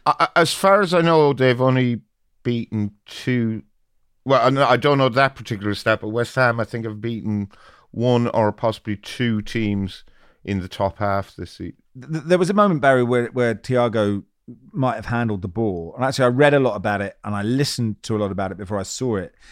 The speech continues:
Speaker 2: And it made it sound, everyone made it sound like he'd sort of lay on the ball and held it with both hands and then sort of shoved it up his jumper or something. David Moyes said, "I can't believe it." And it was dis-, the var were disrespecting West Ham as a football club.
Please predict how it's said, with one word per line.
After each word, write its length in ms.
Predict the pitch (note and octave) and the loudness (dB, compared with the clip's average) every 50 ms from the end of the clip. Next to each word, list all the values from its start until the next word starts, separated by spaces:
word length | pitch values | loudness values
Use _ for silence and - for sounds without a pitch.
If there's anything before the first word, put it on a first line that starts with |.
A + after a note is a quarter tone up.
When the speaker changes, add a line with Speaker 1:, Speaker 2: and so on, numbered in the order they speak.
| - _ _ | -20 _ _
Speaker 2:
And 60 | - | -8
it 60 | A2+ B2 | -4 0
made 340 | C3+ C3+ D3 D#3 E3 D#3 | 2 2 4 4 4 4
it 140 | C3 A#2+ - | 2 0 -4
sound, 480 | - - - - C3 C#3 C#3+ A2+ F#2+ G2 | -8 -8 -6 -4 -4 -2 -4 -4 -6 -6
everyone 240 | B2 C#3 F3+ F3 D3 | -4 -4 -2 0 0
made 160 | C#3+ C3 A#2+ | 0 0 0
it 100 | A#2 G#2+ | -2 -6
sound 560 | - - - C3 B2+ C3 A#2+ G2+ F#2+ F#2 F2+ | -8 -6 -4 -4 -4 -4 -6 -8 -8 -8 -6
like 140 | G#2 G#2 - | -8 -6 -6
he'd 120 | A#2 G#2+ - | -8 -8 -8
sort 120 | - B2 | -6 -6
of 100 | A#2+ G2+ | -6 -4
lay 360 | A2 A#2 A#2 A#2 A#2 A#2+ B2 | -2 0 2 2 2 2 2
on 100 | B2 A#2+ | 2 0
the 80 | A2+ A2 | -2 -4
ball 540 | F#2 F#2 A2+ A#2 A2 G2+ F#2 D#2+ E2+ F2 - - - _ - | -4 -6 -6 -6 -6 -8 -10 -12 -14 -18 -20 -20 -20 _ -8
and 140 | G#2 G#2 | -6 -6
held 300 | - - B2 B2+ C3 A#2 | -2 -2 -2 0 0 -2
it 80 | A2+ G#2 | -4 -4
with 180 | A2 A2 F#2+ F2+ | -4 -6 -4 -2
both 240 | A#2 G#2+ A2 G#2+ | 0 0 0 -2
hands 580 | - G2+ A2+ A#2 G#2+ F#2+ E2+ E2+ F2+ F2+ - - - | -4 -4 -4 -4 -4 -6 -6 -8 -10 -12 -12 -12 -8
and 100 | A#2 A2+ | -6 -6
then 60 | A2+ | -6
sort 140 | - - G#2+ | -6 -8 -8
of 40 | G2+ | -10
shoved 300 | - - C3 A2+ G#2+ G2+ | -4 -2 -2 -2 0 -2
it 80 | B2 A#2 | -4 -4
up 140 | A#2 A#2 | -2 -2
his 120 | B2 A2+ G#2 | -2 -4 -4
jumper 580 | F#2+ - C3+ B2+ C3+ B2+ - A2 F#2+ E2 D2+ - _ _ _ _ _ | -2 -2 -2 -2 -2 -4 -6 -8 -10 -10 -12 -16 _ _ _ _ _
or 120 | - G2 F#2+ | -10 -10 -8
something. 460 | - - G#2+ G2 G2+ G2+ G#2 A2 A2 | -8 -8 -8 -8 -8 -6 -6 -4 -2
David 260 | G2 C3 C3 C3 B2 | 0 0 2 2 2
Moyes 200 | B2 B2 A#2+ A2+ | 2 2 0 0
said, 120 | - - G#2 | -2 -4 -6
"I 80 | G#2 | -6
can't 440 | - - - - C3+ B2 B2+ B2 A2 | -6 -8 -6 -2 0 0 0 0 -2
believe 440 | G2 A2+ A2 G#2+ A#2 B2 B2 A2 F#2 | -4 -6 -4 -2 -2 -2 -2 -4 -6
it." 140 | D#2+ E2 - | -8 -10 -12
And 100 | A2 G#2+ | -12 -10
it 20 | |
was 120 | G#2 G2+ D#2+ | -10 -10 -8
dis-, 280 | F2+ - C3 - - - - - - - - | -4 -4 -4 -4 -6 -10 -20 -20 -20 -10 -6
the 80 | G#2+ A2+ | -6 -4
var 400 | G#2+ F#2 C#3 C#3 C#3 C#3 C3 A2 | 0 2 2 4 6 4 4 4
were 80 | A#2 | 2
disrespecting 920 | A2+ G2 - C#3+ C3+ - - B2+ A#2 - - - B2+ - _ - A#2 A2+ G#2 | -2 -2 -2 -2 -2 -2 -4 -6 -6 -4 -4 -4 -4 -4 _ -6 -4 -4 -2
West 260 | G#2+ A2+ G#2+ - - | -2 -2 -4 -4 -6
Ham 240 | - A2 G#2+ G2+ G2+ | -6 -4 -4 -4 -4
as 80 | F#2+ G2 | -6 -8
a 60 | G2 | -8
football 380 | - - G#2+ - - A2+ G#2 E2 - | -8 -8 -8 -8 -8 -10 -12 -10 -8
club. 300 | - G#2 G2 G2 F#2 | -6 -6 -6 -6 -8